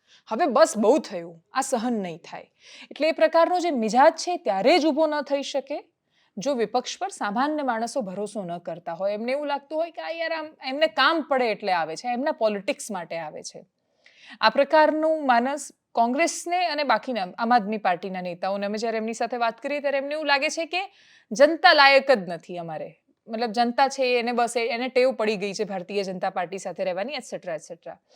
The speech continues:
અ, જનતા એવું કહે છે કે વિપક્ષ એના કામ પડે જ આવે છે, અમારે જ્યારે જરૂર હોય ત્યારે ક્યાં દેખાય છે. હવે ત્યારે દેખાયું ત્યારે વિપક્ષ એવું કહેશે કે જનતા ક્યાં છે. આ બહુ જ પરસ્પર ટોપી પહેરાવાવાળી વાત છે. હકીકત એ છે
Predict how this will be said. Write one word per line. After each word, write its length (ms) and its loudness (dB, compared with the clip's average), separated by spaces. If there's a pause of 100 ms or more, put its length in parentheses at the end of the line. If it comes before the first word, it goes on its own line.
(480)
અ, 100 -4
જનતા 420 4
એવું 180 2
કહે 120 -2
છે 140 -4
કે 100 -2
વિપક્ષ 400 0
એના 160 2
કામ 280 0
પડે 220 6
જ 80 0
આવે 220 2
છે, 240 -12 (400)
અમારે 300 6
જ્યારે 200 8
જરૂર 320 4
હોય 140 2
ત્યારે 320 6
ક્યાં 240 2
દેખાય 340 -6
છે. 160 -8 (460)
હવે 180 6
ત્યારે 360 8
દેખાયું 440 4
ત્યારે 200 6
વિપક્ષ 360 0
એવું 140 -2
કહેશે 240 2
કે 100 -2
જનતા 360 0
ક્યાં 240 -2
છે. 140 -6
આ 60 -2
બહુ 180 2
જ 100 -10
પરસ્પર 440 -2
ટોપી 300 -6
પહેરાવાવાળી 560 2
વાત 260 -2
છે. 140 -4
હકીકત 480 -6
એ 120 0
છે 200 -6